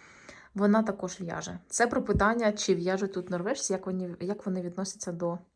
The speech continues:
в'язання. Як бачите, ось так вони <laughs> відносяться. Вона дуже гарно в'яже. І ось вона зв'язала для моєї сестри такий светр. І ця сестра моя, <laughs> як ви бачите, я знайшла цей светр в мішку для речей, які вона хотіла позбавитись.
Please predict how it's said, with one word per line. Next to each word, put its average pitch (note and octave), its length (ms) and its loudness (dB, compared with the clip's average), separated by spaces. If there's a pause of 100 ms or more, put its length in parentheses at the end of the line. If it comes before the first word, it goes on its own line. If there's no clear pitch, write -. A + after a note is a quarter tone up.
(160)
в'язання. F3 560 -4 (600)
Як F3+ 140 -2
бачите, B3+ 480 0
ось B3+ 140 0
так - 220 -2
вони E3+ 220 0
<laughs> - 0 -
відносяться. G3 640 -2 (420)
Вона G#3+ 140 4
дуже G3+ 180 4
гарно F3+ 300 -2
в'яже. A3 460 -2 (520)
І F#3 100 -2
ось A#3+ 300 0
вона G3+ 200 2
зв'язала G3+ 460 -2
для F#3+ 140 -4
моєї F#3 180 -8
сестри G3+ 320 -8
такий G3 280 -8
светр. - 380 -10 (220)
І G#3+ 80 -2
ця A#3+ 300 -2
сестра - 480 -4
моя, E3 360 -2 (360)
<laughs> - 340 0
як F#3+ 140 -2
ви F#3 60 -2
бачите, G#3 440 -2 (500)
я A3 140 4
знайшла G#3 280 0
цей G3 140 -2
светр G#3 260 -2
в G3 60 0
мішку A#3+ 420 -2 (100)
для G3+ 280 2
речей, G3 320 2
які A3 240 2
вона G3 340 0
хотіла G3 480 -2
позбавитись. E3+ 720 -6